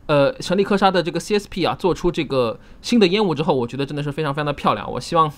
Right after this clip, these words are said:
真的游戏当中能够，能够做得更加的精细一点。这边是再次来到，来到了驻波的赛道，可以看到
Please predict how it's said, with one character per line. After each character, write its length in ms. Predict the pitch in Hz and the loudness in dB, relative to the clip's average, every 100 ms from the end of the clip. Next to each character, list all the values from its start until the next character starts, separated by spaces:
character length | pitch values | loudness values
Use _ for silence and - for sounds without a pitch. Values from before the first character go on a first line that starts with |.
| - | -14
真 160 | - 143 | -10 -4
的 160 | 139 120 - - - | -2 -4 -10 -20 -12
游 160 | 131 143 | -2 -2
戏 120 | 185 | 2
当 100 | 170 | 2
中 180 | 165 160 | 2 2
能 120 | 135 | 2
够， 360 | 151 143 127 - - - - - | 2 2 2 -4 -14 -20 -20 -18
能 180 | - 139 | -4 0
够 160 | 151 147 | 2 2
做 120 | 170 | 0
得 60 | - | 0
更 140 | 170 | 2
加 100 | 160 | 2
的 60 | 156 | 2
精 200 | 180 185 | -2 -4
细 140 | - | -4
一 60 | 127 | -6
点。 160 | - - - - - - - - - - - | -8 -14 -20 -20 -20 -20 -20 -20 -20 -20 -2
这 120 | 202 | 4
边 160 | 240 | 4
是 260 | 226 196 160 - | 4 0 -4 -4
再 160 | 233 | -2
次 160 | 175 147 | -2 -4
来 80 | 143 | -2
到， 220 | 170 156 - | -2 -2 -6
来 180 | 143 139 | -2 2
到 140 | 202 | 4
了 100 | 180 | 2
驻 160 | 156 190 | 0 -2
波 220 | 143 208 | 2 2
的 140 | 190 | 2
赛 280 | 165 - 190 | -2 -2 -2
道， 160 | 139 127 | -2 -4
可 120 | - | -4
以 20 | |
看 220 | 143 160 147 | -6 -6 0
到 240 | 143 - | 0 0